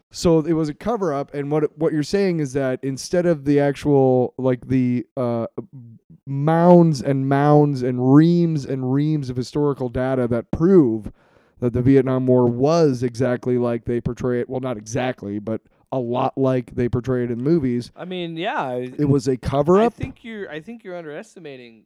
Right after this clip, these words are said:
Speaker 1: I don't think so.
Speaker 2: the power of the U S government when they want something done. They will get it done. Okay?
Speaker 1: Mm-hmm.
Speaker 2: All right.
Speaker 1: <laughs>
Speaker 2: All right.
Speaker 1: That was the funniest thing you've ever said. <laughs> Hey,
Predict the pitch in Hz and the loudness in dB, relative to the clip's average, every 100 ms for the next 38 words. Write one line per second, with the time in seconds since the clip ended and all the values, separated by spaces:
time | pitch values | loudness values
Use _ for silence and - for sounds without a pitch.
0 | _ 113 107 104 101 98 120 123 _ 143 | _ -14 -14 -16 -20 -20 -20 -20 _ -14
1 | 147 143 127 117 117 131 127 113 _ 120 | -12 -10 -12 -14 -16 -12 -12 -12 _ -12
2 | 196 139 110 98 107 110 113 120 - 131 | -12 -12 -16 -18 -18 -16 -14 -16 -16 -18
3 | 110 101 98 _ 147 170 104 104 151 113 | -18 -20 -20 _ -10 -10 -12 -14 -14 -14
4 | 101 170 110 _ 127 165 101 90 _ _ | -14 -14 -14 _ -14 -14 -16 -20 _ _
5 | _ _ - 107 135 123 131 156 _ 120 | _ _ -20 -20 -14 -14 -14 -18 _ -20
6 | 110 110 107 _ _ _ _ _ _ _ | -18 -18 -20 _ _ _ _ _ _ _
7 | _ _ _ _ _ 117 120 117 143 - | _ _ _ _ _ -20 -16 -14 -14 -16
8 | - - - _ - _ 131 123 107 80 | -20 -20 -20 _ -20 _ -18 -16 -18 -20
9 | _ - - _ 262 _ _ 254 226 226 | _ -20 -20 _ -20 _ _ -20 -16 -6
10 | 247 285 214 240 208 202 185 185 147 135 | -6 -6 -4 -2 -2 -4 -6 -4 -4 -4
11 | 139 139 127 143 - 143 _ _ _ - | -4 -2 -2 -4 -6 -14 _ _ _ -20
12 | - - - 202 156 101 | -20 -18 -8 -4 -4 -6